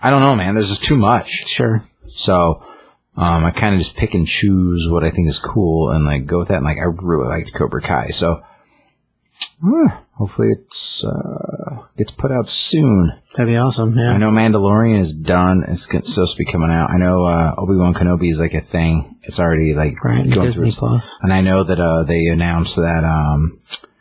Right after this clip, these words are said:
Speaker 1: a Lando show will be on Disney Plus as
Speaker 2: Ooh.
Speaker 1: well. And, uh, what's his name is supposed to, like, reprise his role.
Speaker 2: We're talking Billy D Williams, we're talking young Lando.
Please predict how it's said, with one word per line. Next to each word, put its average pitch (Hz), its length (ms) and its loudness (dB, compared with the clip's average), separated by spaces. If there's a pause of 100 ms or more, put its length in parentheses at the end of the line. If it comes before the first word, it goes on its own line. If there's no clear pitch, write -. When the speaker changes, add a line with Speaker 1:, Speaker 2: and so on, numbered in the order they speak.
(300)
Speaker 1:
a 92 120 0
Lando 87 520 0
show 73 280 -4
will 67 160 -4
be 53 160 -4
on 60 120 -2
Disney 80 280 -2
Plus - 260 -6
as - 120 -2
Speaker 2:
Ooh. 95 100 0
Speaker 1:
well. 92 400 2
And, 87 140 2
uh, 82 320 2 (580)
what's - 160 -2
his 87 120 0
name 82 220 2
is 80 80 0
supposed - 300 -4
to, 85 100 0
like, 80 260 -6 (200)
reprise 82 640 -4
his 82 180 -2
role. 80 480 0
Speaker 2:
We're 135 80 0
talking 117 260 2
Billy 113 220 0
D 107 100 0
Williams, 160 380 4
we're 127 80 2
talking 117 260 2
young 110 240 2
Lando. 107 560 0